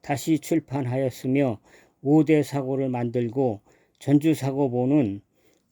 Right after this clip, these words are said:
강화도 정족산 사고를 거쳐 현재 서울대 규장각에 보관되어 있다. 예종대왕 태실과 비가 있는데,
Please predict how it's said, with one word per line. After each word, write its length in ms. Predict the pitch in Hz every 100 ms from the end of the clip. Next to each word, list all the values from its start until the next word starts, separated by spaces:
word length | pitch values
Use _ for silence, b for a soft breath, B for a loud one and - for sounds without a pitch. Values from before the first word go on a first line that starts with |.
| _
강화도 640 | - 151 160 131 165 131 107
정족산 960 | 131 139 139 135 - 135 135 127 123 -
사고를 560 | - - 143 143 139 127
거쳐 580 | 131 127 - 139 107 110 _ b b _
현재 500 | 143 147 143 139 110
서울대 600 | - 175 170 156 170 160 -
규장각에 680 | 120 147 135 127 113 135
보관되어 600 | 120 123 127 120 123 120
있다. 420 | 113 101 - 107 - _ _ _ _ _ _ _ _ _ _ _ b b b _ _ _ - -
예종대왕 760 | 135 139 160 156 143 139 139 139
태실과 680 | - 156 - 135 143 135 117
비가 360 | - 123 143 131
있는데, 720 | 127 120 117 113 127 110